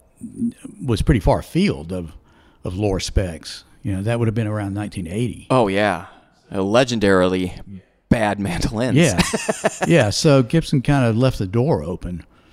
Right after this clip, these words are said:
Speaker 1: for these guys. Um, well, it's a wonder, oh, it's, oh, it's a, uh, not a wonder, it's a good thing, uh, Gilchrist was able to look at a lore, because there's a,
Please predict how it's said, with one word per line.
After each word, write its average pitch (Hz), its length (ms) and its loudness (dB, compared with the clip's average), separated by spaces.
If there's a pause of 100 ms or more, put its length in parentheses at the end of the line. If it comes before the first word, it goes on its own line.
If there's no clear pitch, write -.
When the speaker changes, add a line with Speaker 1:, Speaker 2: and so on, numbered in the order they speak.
(240)
Speaker 1:
for 113 160 2
these 101 220 -2
guys. - 640 -10 (240)
Um, 101 400 -8 (760)
well, 147 180 6
it's - 160 -2
a 120 60 2
wonder, 131 520 4
oh, 139 120 6
it's, 117 160 -2
oh, 139 140 -2
it's 117 160 -8
a, - 160 -12
uh, 101 60 -12 (220)
not 117 180 -2
a - 20 -4
wonder, 107 240 -2
it's 87 120 -8
a 117 40 -6
good 117 220 -2
thing, 104 360 -4
uh, 101 220 -8
Gilchrist 107 520 -2
was 107 340 0
able 104 260 -2
to 101 80 -6
look 101 200 -4
at 104 60 -4
a 95 40 -4
lore, 98 400 -2
because 98 340 -4
there's 107 300 -4
a, 101 120 -14